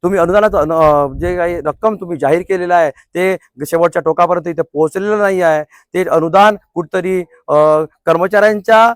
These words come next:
नातेवाईकांकडे ब-, अ, त्यांच्या खात्यामध्ये ते गेलेलं आहे. जे शेतकरी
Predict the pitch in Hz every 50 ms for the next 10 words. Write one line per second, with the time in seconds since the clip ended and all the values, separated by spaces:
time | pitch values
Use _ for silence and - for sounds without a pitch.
0 | _ _ _ _ - 143 147 151 - - 214 220 226 240 233 233 240 240 214 202
1 | 202 165 156 139 120 - _ _ _ - 131 135 147 147 151 156 156 156 - _
2 | _ - 160 156 156 - 160 170 175 - 202 185 - - 156 156 214 226 233 240
3 | 233 214 208 202 175 165 170 160 165 165 165 156 151 135 127 160 175 160 - 147
4 | 143 _ - 180 180 196 208 220